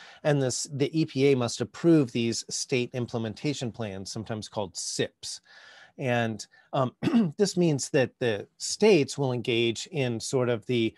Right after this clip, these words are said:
horse trading that goes on trying to figure out which, how they're going to regulate or, uh, different businesses. So i-, in this case, this is really about two of those six criteria pollutants,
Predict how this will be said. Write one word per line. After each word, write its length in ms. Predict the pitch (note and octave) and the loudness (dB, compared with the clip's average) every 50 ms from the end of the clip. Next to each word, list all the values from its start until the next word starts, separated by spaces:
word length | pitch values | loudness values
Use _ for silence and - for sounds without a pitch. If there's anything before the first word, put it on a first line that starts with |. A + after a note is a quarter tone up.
| _ _ _ | _ _ _
horse 240 | _ E3+ E3 - - | _ 2 2 2 -2
trading 400 | - C#3 C3 A#2+ G#2+ G2 G#2 G#2+ | -2 -2 -2 -2 -2 -4 -6 -6
that 100 | A2 G#2+ | -8 -6
goes 260 | - B2 A#2+ A2 - | -4 -4 -4 -4 -4
on 220 | B2+ A#2 A2+ A2+ | -6 -6 -6 -6
trying 320 | A2+ - - B2 A#2 A2+ G#2+ - | -6 -6 -6 -4 -4 -4 -6 -6
to 300 | - B2 A#2 A#2 A2 - | -4 -2 -2 -2 -2 -4
figure 280 | _ C#3 B2 A#2 B2+ B2 | _ -6 -4 -2 0 0
out 220 | A#2 A#2 A2+ A2 - - - - - - _ - | 2 2 0 -2 -4 -8 -18 -20 -20 -20 _ 0
which, 260 | A#2+ C3 B2+ - - _ - | 0 0 0 0 -8 _ -12
how 280 | - - - B2 A#2+ G#2+ G#2 G#2 | -6 0 0 0 0 0 -4 -4
they're 300 | G2+ B2+ C3 C3+ C#3+ C#3+ | -2 0 2 2 2 2
going 240 | B2+ B2 A#2 A#2 - | 0 -2 -2 -4 -4
to 120 | - A#2+ | -6 -4
regulate 520 | G#2+ A#2 A#2 A2 A2+ A#2 A2+ A2+ A2 A2 | -2 -2 -2 -2 -2 -2 -2 -2 -2 -4
or, 280 | A#2+ A#2+ A2+ G#2 G#2 G#2 - | -4 -6 -6 -6 -8 -10 -8
uh, 140 | - A#2+ A2+ - C#3+ | -6 -6 -6 -6 -8
different 340 | A2 - G#2 - G2+ G2 - | -10 -10 -8 -8 -12 -10 -8
businesses. 640 | A2+ G#2+ - - G2 - - - - - - - - - - - - - | -8 -8 -8 -8 -12 -12 -14 -14 -16 -16 -16 -18 -20 -20 -20 -20 -20 -20
So 320 | - - F#3+ F#3 E3 D3+ - _ _ _ | 0 4 4 4 4 2 -4 _ _ _
i-, 100 | A3+ A3+ - - | -16 -16 -6 2
in 200 | A#3+ A#3 B3 C4+ | 6 6 6 6
this 220 | C4+ C#4 B3 - | 6 4 2 0
case, 520 | - - D#3+ D3 B2 A#2 A2+ G#2+ - - - - - _ _ | -2 0 2 2 4 4 2 0 -4 -8 -12 -16 -20 _ _
this 160 | G#3 G#3 - | -2 -2 0
is 120 | B3 F#3+ C#3 | 0 -2 0
really 360 | B2+ C#3+ E3 F3 F3 F3 E3+ | 4 6 6 8 8 8 6
about 340 | D#3 C#3 C3+ B2+ - - - | 6 6 6 4 4 -2 -8
two 400 | - - F#3 F#3 F#3 G3 G3 E3+ | -2 2 6 6 8 8 8 6
of 140 | C3+ A2+ | 6 4
those 200 | A#2+ B2+ B2 A#2+ | 2 0 0 0
six 300 | - - - C#3+ - - | -2 0 -2 -2 -2 -2
criteria 560 | - - C#3 A#2+ A2+ - - F3 F#3 E3+ D3 B2+ | -4 -2 -2 -2 -2 -2 0 2 4 4 4 2
pollutants, 640 | - - C3 A#2 A2+ G2+ - A2+ A2+ G#2 - - | 0 -2 -2 -2 -2 -4 -4 -8 -8 -8 -10 -12